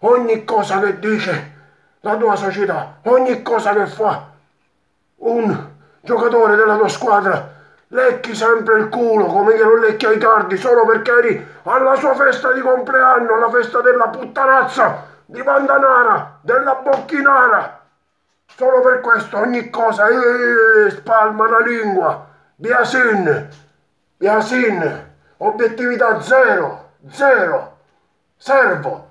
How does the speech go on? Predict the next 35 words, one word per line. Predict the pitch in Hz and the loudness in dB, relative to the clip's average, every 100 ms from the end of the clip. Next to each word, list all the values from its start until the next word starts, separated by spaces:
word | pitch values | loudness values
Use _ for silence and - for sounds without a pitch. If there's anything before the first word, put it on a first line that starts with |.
| _ _ | _ _
sei | 220 220 | -2 0
un | 220 208 | 0 -2
servo. | - 262 202 165 160 151 _ _ _ _ _ _ _ | 0 2 0 0 -6 -8 _ _ _ _ _ _ _
Qualsiasi | 240 262 254 311 269 247 | 0 0 0 0 0 2
acquisto, | 240 240 247 214 - 214 | -2 -2 -6 -6 -4 -2
eh, | 226 185 175 | -2 -4 -8
è | 160 | -8
troppo | - 165 - - | -6 -6 -8 -6
forte, | 185 180 180 | -4 -2 -2
la | 175 | -2
società | 185 175 196 175 | -2 -4 -2 -2
sta | 170 185 | -2 -2
operando | 175 180 175 180 | -2 0 0 -2
bene, | 175 196 185 170 143 - - - _ | -2 0 0 0 -2 -6 -20 -20 _
ma, | - 233 | -12 -2
eh, | 247 226 220 220 - - _ _ | 0 0 0 -2 -4 -18 _ _
Cancelo | 254 262 - 247 226 226 | -6 -6 0 2 6 6
non | 226 | 4
è | |
stato | 226 285 233 | 2 -2 0
riscattato, | 233 220 240 233 208 202 180 | 0 0 -4 -2 0 2 2
eh, | 180 | 2
però | 165 175 175 170 | 2 2 2 2
abbiamo | 170 160 151 | 0 0 -2
fatto | 170 165 151 | -4 -6 -4
bene | 180 180 | -2 0
la | 165 | 0
plusvalenza, | 165 180 151 170 190 180 175 165 | -2 -6 -4 0 0 0 -2 -2
eh, | |
no, | 180 160 - - | -2 -4 -6 -10
ogni | - 214 202 | 0 0 0
cosa, | 190 170 175 165 | 0 0 0 -4
sì, | 170 | -10
sì, | 175 156 | -10 -10
sì. | 165 147 - | -10 -10 -16